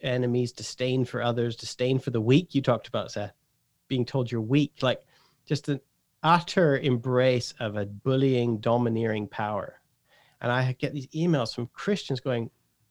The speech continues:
"How can this, what is going on here? Like, I'm gonna stop being a Christian." And so this is where I s-, had to start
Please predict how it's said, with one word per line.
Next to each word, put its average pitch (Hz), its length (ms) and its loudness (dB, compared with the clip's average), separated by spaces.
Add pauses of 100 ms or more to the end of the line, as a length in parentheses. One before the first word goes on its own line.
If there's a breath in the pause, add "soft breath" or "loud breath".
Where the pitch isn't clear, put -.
(220)
"How 196 280 2
can 233 200 0
this, 170 180 2 (400)
what 233 180 2
is 170 80 -4
going 151 240 4
on 143 220 4
here? - 340 -6
Like, 147 320 4 (880)
I'm 185 140 2
gonna 233 180 4
stop 156 300 2
being 139 180 0
a 110 40 -2
Christian." - 440 -6
And 120 140 -2
so 151 120 0
this 160 240 4
is 156 120 0
where 147 120 4
I 127 180 4
s-, - 160 -4
had 135 240 0
to 127 60 -8
start 117 420 -2